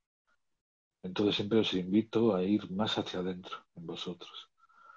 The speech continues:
porque muchas veces en el momento que te conectas con esa sensación de reconocer a tu cuerpo, de trabajar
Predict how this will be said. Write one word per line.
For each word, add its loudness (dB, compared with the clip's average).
porque -2
muchas 2
veces 0
en -4
el 0
momento -2
que -2
te -8
conectas -8
con -2
esa 2
sensación -4
de -2
reconocer -2
a 0
tu -8
cuerpo, -6
de -4
trabajar 2